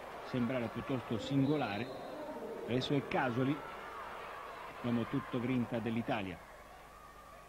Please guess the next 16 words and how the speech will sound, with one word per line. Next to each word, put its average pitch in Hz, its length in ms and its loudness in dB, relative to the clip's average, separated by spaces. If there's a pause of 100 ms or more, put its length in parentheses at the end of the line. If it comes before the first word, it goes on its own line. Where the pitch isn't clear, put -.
(160)
Cinque 135 300 -2
a - 20 0
quattro, 165 540 4
bene 131 600 2
questa 117 520 0
giocata 131 520 0 (220)
veloce 131 720 2 (1400)
con 120 240 4
Seberniuk 139 800 6 (580)
e 147 80 2
Murek. 139 680 8 (920)
Quando 127 220 4
sono 135 180 4
insieme 131 400 4
sotto 143 300 2
rete 127 320 4